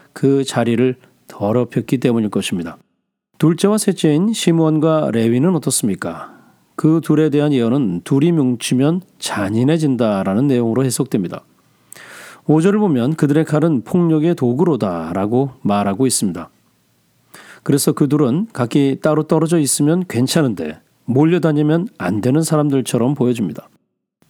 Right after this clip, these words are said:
실제로 그들은 창세기 삼십사 장에서 여동생 디나가 하몰의 아들 세겜에게 강간을 당했을 때 그 이후 세겜의 아버지 하몰이 자신의 아들 세겜이 디나를 마음에 두고 있으니 디나를 세겜의 아내로 주고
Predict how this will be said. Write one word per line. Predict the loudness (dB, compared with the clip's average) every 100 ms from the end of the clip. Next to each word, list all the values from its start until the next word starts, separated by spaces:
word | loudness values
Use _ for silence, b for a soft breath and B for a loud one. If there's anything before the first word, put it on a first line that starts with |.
| -4
실제로 | -2 0 2 2
그들은 | 2 0 0 -2
창세기 | -2 0 2 2 0
삼십사 | 0 0 0 0 0 0
장에서 | 2 0 0 -2 -4 -4 B B B -2
여동생 | 2 2 2 2 0
디나가 | 2 0 2 0 -2 b b
하몰의 | b 0 2 2 2 2
아들 | 0 -4 -8 -14 -8
세겜에게 | 0 2 2 0 0 -2
강간을 | 0 -2 0 0 0
당했을 | 0 -2 -2 -4
때 | -6 -8 b b b b b b 0
그 | 2 2
이후 | 2 0 -4 -12 _
세겜의 | -2 0 2 2
아버지 | 0 0 0 0
하몰이 | 0 0 2 0 -2 -8 _
자신의 | -6 -4 0 0
아들 | 2 0
세겜이 | 0 0 2 0
디나를 | 0 0 2 0 0
마음에 | -2 0 0 0
두고 | 0 0
있으니 | 0 -2 -2 -2 -4 b b b b b
디나를 | 0 2 2 2 0
세겜의 | 0 2 2 0
아내로 | -2 0 0 0
주고 | -2 -6 -8